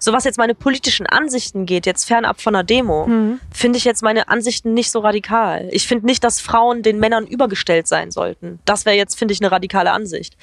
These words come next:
Speaker 1: So wie ja viele Leute mit dem Status quo noch immer okay sind, der a-, eindeutig Männer, äh, bevorzugt.
Speaker 2: Bist du denn für eine Frauenquote zum Beispiel?
Speaker 1: Äh, ja, schon. Manchmal muss man halt, äh, der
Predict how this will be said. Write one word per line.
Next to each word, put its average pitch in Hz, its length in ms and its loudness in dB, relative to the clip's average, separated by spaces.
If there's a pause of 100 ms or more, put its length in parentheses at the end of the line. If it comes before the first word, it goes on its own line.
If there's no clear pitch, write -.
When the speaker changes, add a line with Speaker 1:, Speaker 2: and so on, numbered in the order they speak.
(280)
Speaker 1:
So 190 200 -2
wie 214 100 2
ja 190 160 4 (140)
viele 240 240 0
Leute 208 360 2
mit 214 120 0
dem 214 80 2
Status 202 400 -2
quo 233 180 0
noch 214 120 0
immer 214 200 2
okay 220 260 0
sind, 220 260 -2
der 190 300 4
a-, 202 160 0
eindeutig 202 680 0
Männer, 196 380 0 (720)
äh, 180 120 -2
bevorzugt. - 680 -4 (200)
Speaker 2:
Bist 226 180 0
du 220 40 6
denn 214 100 0
für - 100 0
eine 202 400 0
Frauenquote 214 580 -2
zum - 140 -10
Beispiel? 202 380 -4 (420)
Speaker 1:
Äh, 185 60 2 (1000)
ja, 302 200 2
schon. 240 260 -2 (720)
Manchmal 214 400 2
muss 247 180 0
man 214 220 0
halt, 220 320 2
äh, 196 180 4
der 185 320 2